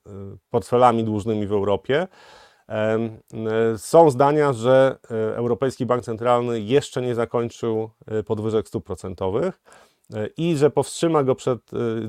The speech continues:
nie powstrzyma go przed tymi podwyżkami to, co się dzieje na przykład, e, z, e, Włochami. E, ja jestem odmiennego zdania, to znaczy uważam, że, e, Europejski Bank Centralny nie podniesie, e, stóp procentowych.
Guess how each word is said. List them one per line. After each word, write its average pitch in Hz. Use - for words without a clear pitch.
nie 139
powstrzyma 151
go 131
przed -
tymi 131
podwyżkami 123
to, 139
co 131
się 123
dzieje 120
na 113
przykład, -
e, 104
z, -
e, 101
Włochami. 101
E, 110
ja 147
jestem 170
odmiennego 143
zdania, 98
to 123
znaczy 113
uważam, 117
że, 107
e, 98
Europejski 113
Bank 113
Centralny 113
nie 139
podniesie, 123
e, 98
stóp -
procentowych. 107